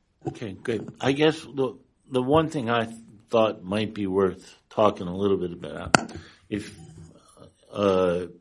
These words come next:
Smith was part of the so-called Scottish Enlightenment, which of course had a tremendous influence over the American founders. And that le-, has very different conceptions of justice and role of government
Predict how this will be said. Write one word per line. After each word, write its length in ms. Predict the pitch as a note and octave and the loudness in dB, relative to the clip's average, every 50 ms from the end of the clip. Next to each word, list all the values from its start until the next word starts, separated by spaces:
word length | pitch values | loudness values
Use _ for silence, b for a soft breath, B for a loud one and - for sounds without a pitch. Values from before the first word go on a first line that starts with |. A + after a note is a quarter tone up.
| B B B B B B B B | B B B B B B B B
Smith 420 | B - - D3+ D#3 E3 E3+ E3+ E3 | B -12 -4 0 4 4 4 4 6
was 400 | D3 C3+ B2 A#2+ A2+ A2+ A2+ A2+ | 8 8 8 8 6 2 -2 -6
part 340 | - - - B2 B2+ A#2+ A2+ | -10 -6 0 4 6 6 6
of 100 | G#2+ G2 | 4 0
the 100 | G2 F#2+ | -4 -8
so-called 1080 | F#2 - - - - - - - - - - - - A2 G2 - - G#2 F#2+ F#2 F2+ | -10 -14 -16 -18 -20 -20 -20 -20 -20 -20 -10 -4 -2 -2 -2 -2 -2 -4 -4 -4 -4
Scottish 520 | - - - A#2+ A2 A2 G#2 G2 F2 - G#2 | -10 -14 -10 -6 -4 -4 -4 -6 -8 -10 -12
Enlightenment, 540 | G2 F#2+ F#2 F#2 F2 E2+ C#2+ C#2+ C#2 - _ _ _ _ _ - | -10 -10 -8 -8 -10 -10 -12 -18 -20 -20 _ _ _ _ _ -8
which 220 | - G2+ F2+ - | -8 -8 -6 -6
of 160 | G#2 F2+ - | -8 -8 -6
course 260 | - A2 G#2 F#2+ F2 | -6 -4 -4 -4 -4
had 240 | - F#2+ G2+ F#2+ F#2 | -6 -6 -4 -4 -6
a 60 | F#2 | -6
tremendous 560 | F2 F2+ - - - G2 F#2+ G2 F#2+ F2 - - | -10 -18 -20 -20 -18 -16 -14 -12 -12 -12 -12 -14
influence 540 | F#2 E2 - G2 F#2 F#2 F2+ F2 - - _ _ _ _ _ _ | -16 -14 -12 -10 -10 -8 -10 -10 -14 -18 _ _ _ _ _ _
over 160 | - F#2+ F#2 F2+ | -8 -6 -6 -6
the 80 | E2+ | -6
American 420 | E2+ F2 F2+ F2 E2+ - F#2 E2+ D#2+ | -8 -8 -10 -10 -12 -14 -18 -20 -18
founders. 500 | F#2+ F2+ F2 F2 F2 E2 E2+ - - _ _ _ B B B B B B B B B | -16 -14 -14 -12 -14 -16 -18 -20 -20 _ _ _ B B B B B B B B B
And 580 | A2 G#2+ G#2+ G#2+ G#2 G#2 G#2 G2+ G2+ F#2+ F2+ - - _ b b b b b b _ | -6 -4 -2 -2 -2 -2 -2 -2 -4 -6 -8 -12 -18 _ b b b b b b _
that 560 | - A2 A2 A#2 B2 B2 B2+ B2+ B2+ B2 - | -16 -8 -2 0 0 0 0 -2 -4 -6 -8
le-, 520 | - A#2 A2+ B2 A#2+ A#2+ A2+ A2+ A2+ - - | -8 -6 -6 -4 -4 -4 -4 -4 -4 -4 -4
has 260 | A2 A2+ G#2+ G2 F#2 | -4 -2 -2 -2 -2
very 220 | G#2 B2 B2 A#2 | -2 -4 -2 -2
different 320 | A2+ A2 A#2 G#2 G#2+ G#2+ F#2+ | -2 -4 -6 -6 -6 -10 -12
conceptions 600 | G2 F#2 - A2+ G#2+ G2 - G#2+ G2+ F2 F2 F#2+ | -14 -12 -8 -6 -6 -6 -6 -10 -14 -14 -12 -14
of 160 | F2 E2+ E2+ | -14 -14 -10
justice 560 | - A2+ G#2+ G#2 G2 - - F#2+ F2 - - | -4 -2 -2 -2 -4 -6 -12 -18 -20 -18 -16
and 100 | G2 F#2 | -12 -8
role 260 | F#2 F#2 F#2 F#2 F2+ | -4 -4 -2 -4 -4
of 60 | F2+ | -4
government 420 | F2+ F#2 F2+ F2 F2+ F2+ F2+ F2+ | -4 -6 -6 -6 -6 -10 -12 -12